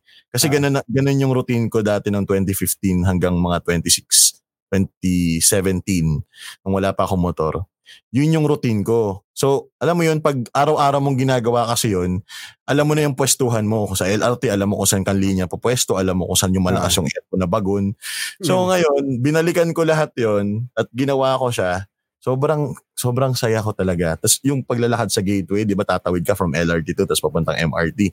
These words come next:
Speaker 2: Ah.
Speaker 1: Yun din. Kasi araw-araw ko ang ginagawa dati yun. So, alam ko na yung mga pwesto ng mga tindahan. Eh, ngayon, nung ginawa ko ulit la-, nung last week, iba na yung itsura ng Gateway pala. Sarado na pala yung,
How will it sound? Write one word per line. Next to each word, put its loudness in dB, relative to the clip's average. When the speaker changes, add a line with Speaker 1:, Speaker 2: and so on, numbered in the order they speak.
Speaker 2:
Ah. -8
Speaker 1:
Yun 0
din. 0
Kasi 0
araw-araw 2
ko 0
ang 0
ginagawa 0
dati 0
yun. 0
So, 0
alam 0
ko 0
na 2
yung 2
mga 0
pwesto 0
ng 2
mga 2
tindahan. 0
Eh, 0
ngayon, 0
nung 2
ginawa 0
ko 0
ulit -4
la-, -2
nung 0
last 0
week, 0
iba 0
na 2
yung 0
itsura 0
ng 0
Gateway -2
pala. 0
Sarado 0
na 0
pala 0
yung, 0